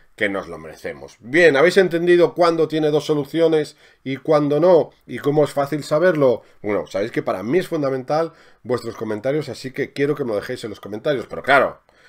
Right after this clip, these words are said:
eh, también me gusta que curreléis, ¿eh? <laughs> Que aquí no solo trabajo yo. Entonces, tenemos un ejercicio súper guay para hacer en la siguiente pantalla, así que me lo hacéis y luego lo corregimos. Pues venga, máquina,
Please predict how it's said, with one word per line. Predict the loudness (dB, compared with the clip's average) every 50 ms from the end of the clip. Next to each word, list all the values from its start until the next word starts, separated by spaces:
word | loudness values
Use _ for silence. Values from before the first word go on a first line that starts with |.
| _ _ _ _
eh, | -10 -10
también | -8 -8 -12 -14 -12 -10
me | -10 -10
gusta | -10 -10 -10 -12 -12 -12
que | -12
curreléis, | -14 -16 -18 -18 -10 -4 -2 0 0 0 0 -2 -2 -2
¿eh? | 0 0 0 -2 -2
<laughs> | -6 -8 -8 -8 -6 -6 -6 -6 -6 -10 -12 -12 -12 -12 -14 -14 -14 -12 -14 -16 -16 -16 _ -16 -14 -14 -10 -2
Que | -2 -2
aquí | -2 -2 -2 -2 0 2
no | 4 2 2
solo | 2 0 -2 -4
trabajo | -4 -2 -2 -2 -2 -4 -8
yo. | -12
Entonces, | -10 -6 -6 -4 -4 -6 -8 -10 -18 -20 -20 -20 _
tenemos | -4 2 4 4 4 4 4
un | 4 4
ejercicio | 4 4 2 0 0 0 0 -2 -2
súper | -2 -2 -4 -2 0 0 0 2
guay | 4 4 4 4
para | 2 0 0
hacer | 4 4 4
en | 4 4
la | 0
siguiente | -2 -4 -2 -2 -2
pantalla, | 0 0 -2 0 2 2 2 2 0
así | -2 -4 -8 -10 -8
que | -4 -4 -4 -4 -4 -6 -12 -20 -20 _ _
me | -2 -2
lo | -2
hacéis | 0 2 4 6 6 6 4 4 -2 -10 _ _ _
y | -6 -4
luego | 2 4 6 6 6
lo | 6 6
corregimos. | 4 0 -2 -2 -4 -6 -6 -6 -6 -8 -4
Pues | -4 -4 0 4
venga, | 4 4 4 6 6
máquina, | 6 6 6 4 2 4 4 4 4 4 2 2